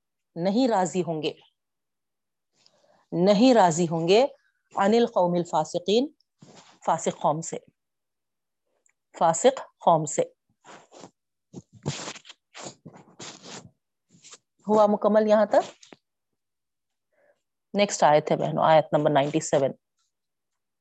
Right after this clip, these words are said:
الْأَعْرَابُ أَشَدُّ كُفْرًا وَنِفَاقًا، اعراب یعنی دیہاتی لوگ، آراب، اشدو،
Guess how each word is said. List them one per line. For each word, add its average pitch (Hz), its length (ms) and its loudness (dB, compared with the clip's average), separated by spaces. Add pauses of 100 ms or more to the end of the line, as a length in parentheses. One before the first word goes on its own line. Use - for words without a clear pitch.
(260)
الْأَعْرَابُ 220 680 4
أَشَدُّ 208 340 -4
كُفْرًا 208 340 -6
وَنِفَاقًا، 165 600 -2 (1500)
اعراب 165 400 2 (1040)
یعنی 180 280 -10 (240)
دیہاتی 160 360 2
لوگ، 147 180 0 (2250)
آراب، 156 300 4 (1200)
اشدو، 190 640 4